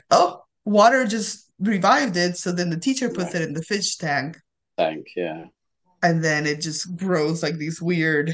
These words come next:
Speaker 2: Yeah, they're,
Speaker 1: tentacle
Speaker 2: like,
Speaker 1: things.
Speaker 2: red stringy things, red,
Speaker 1: Mm-hmm.
Speaker 2: don't know what they are.
Speaker 1: Yeah, they're,
Speaker 2: Yeah.
Speaker 1: like, s-,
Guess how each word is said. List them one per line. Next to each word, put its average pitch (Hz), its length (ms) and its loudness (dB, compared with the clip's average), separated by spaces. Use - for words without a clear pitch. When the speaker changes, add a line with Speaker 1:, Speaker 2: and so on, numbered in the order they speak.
Speaker 2:
Yeah, 104 120 6
they're, 107 80 6
Speaker 1:
tentacle 104 180 4
Speaker 2:
like, 101 160 4
Speaker 1:
things. 92 280 -6
Speaker 2:
red 92 540 4
stringy 90 880 -4
things, 90 500 -2
red, 92 300 2
Speaker 1:
Mm-hmm. - 600 -4
Speaker 2:
don't - 80 0
know 92 420 -2
what - 200 -6
they 87 140 2
are. 90 260 0
Speaker 1:
Yeah, 180 400 4
they're, 175 160 2
Speaker 2:
Yeah. 160 140 4
Speaker 1:
like, 165 40 -6
s-, - 240 -12